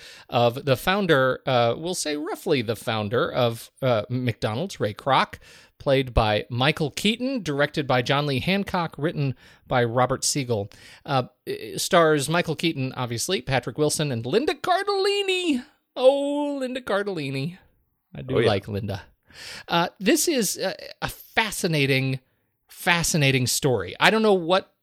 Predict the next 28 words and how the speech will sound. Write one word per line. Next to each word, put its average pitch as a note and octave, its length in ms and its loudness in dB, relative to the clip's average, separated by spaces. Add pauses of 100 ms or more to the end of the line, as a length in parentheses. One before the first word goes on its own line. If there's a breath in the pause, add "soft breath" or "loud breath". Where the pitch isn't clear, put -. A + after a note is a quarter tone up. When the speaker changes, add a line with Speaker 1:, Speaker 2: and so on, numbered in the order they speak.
Speaker 1:
to F3+ 120 2
make D3+ 240 4
of C3 140 2
the C3 60 -4
movie. A#2+ 440 0
Obviously, A#2 420 -4
haven't G#2 300 -10
seen E3 200 0
it. A3 140 -2
The C#3+ 60 -4
trailer F#3+ 440 2
looks - 460 -2
great. D3 480 0
I C3 80 0
think B2+ 240 -4
Michael B2 260 -4
Keaton G3+ 360 -6
looks D3+ 360 -2 (120)
great F#3 420 2
in G#3+ 140 2
it. - 200 0 (480 loud breath)
Uh, - 160 -12
the D3 140 4
story A2+ 760 4
of B2+ 140 0
McDonald's B2+ 880 0 (420 soft breath)
is A#2+ 440 2 (160)
amazing. B2 920 2